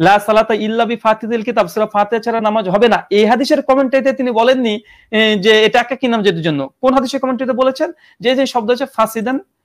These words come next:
এই ফাসইদান মানে অতিরিক্ত কিরাত করলো না,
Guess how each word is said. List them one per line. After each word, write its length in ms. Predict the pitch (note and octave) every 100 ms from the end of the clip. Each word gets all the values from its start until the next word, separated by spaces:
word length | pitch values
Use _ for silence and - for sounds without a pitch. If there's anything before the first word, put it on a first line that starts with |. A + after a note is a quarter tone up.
| _ _ -
এই 120 | E3+
ফাসইদান 760 | F#3+ A#3 A#3 - B3 B3 G3+
মানে 160 | E3+ F3
অতিরিক্ত 420 | A3+ - D4+ C#4+
কিরাত 280 | C#4+ C4+ B3+ -
করলো 220 | G#3+ G3+
না, 260 | A#3 F4